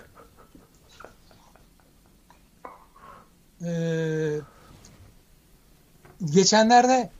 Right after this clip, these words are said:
Erdoğan'ın, Erdoğan'la ilgili bir, e, sergi açıldı. On sekiz yıldır Erdoğan'ın açılışlarda kullandığı,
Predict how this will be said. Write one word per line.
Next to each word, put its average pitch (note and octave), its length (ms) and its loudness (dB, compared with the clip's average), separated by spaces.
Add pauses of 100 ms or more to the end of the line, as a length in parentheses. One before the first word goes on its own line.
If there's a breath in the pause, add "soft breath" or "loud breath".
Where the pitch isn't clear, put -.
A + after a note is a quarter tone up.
(320)
Erdoğan'ın, G#3+ 920 0 (280)
Erdoğan'la G#3+ 600 4
ilgili G#3+ 420 -2
bir, G#3+ 260 2 (360)
e, F3+ 200 2
sergi G3 480 4
açıldı. F3 580 0 (540)
On A#3+ 180 4
sekiz G3 440 -2
yıldır G#3 300 0
Erdoğan'ın F#3+ 560 -2
açılışlarda G#3 840 0
kullandığı, G3 720 0